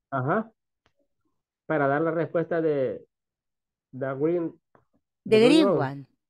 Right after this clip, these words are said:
Speaker 1: Ajá.
Speaker 2: Ya, el que
Speaker 1: ¿O siempre
Speaker 2: modifica.
Speaker 1: lo pronuncia?
Speaker 2: Sí, the green one.
Speaker 1: Ajá.
Speaker 2: La, la pronunciación de la respuesta, ¿o cómo?
Speaker 1: Ajá, la, la pregunta, este,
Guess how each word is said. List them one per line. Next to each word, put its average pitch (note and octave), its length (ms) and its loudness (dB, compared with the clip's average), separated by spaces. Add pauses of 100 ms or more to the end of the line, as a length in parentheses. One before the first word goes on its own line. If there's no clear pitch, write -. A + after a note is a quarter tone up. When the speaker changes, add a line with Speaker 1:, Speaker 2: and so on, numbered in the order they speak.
(120)
Speaker 1:
Ajá. D3 380 -8 (840)
Speaker 2:
Ya, A3+ 340 2
el A#3+ 100 6
que C4 100 2
Speaker 1:
¿O - 20 6
siempre B3 40 2
Speaker 2:
modifica. B3 380 2
Speaker 1:
lo F3 40 -2
pronuncia? F#3 540 -2 (1000)
Speaker 2:
Sí, C#4 440 2 (220)
the A3 140 6
green C4 360 6
one. D3 380 0 (1500)
Speaker 1:
Ajá. C#3 200 -14 (500)
Speaker 2:
La, A3+ 180 2
la A#3+ 180 2
pronunciación A3 520 -2
de C4+ 80 2
la B3+ 120 4
respuesta, A3+ 540 0
¿o G3+ 60 0
cómo? B3 600 -4 (400)
Speaker 1:
Ajá, E3 440 -4
la, C3 340 -2
la B2+ 200 -2
pregunta, F3 760 -2
este, B2+ 640 -4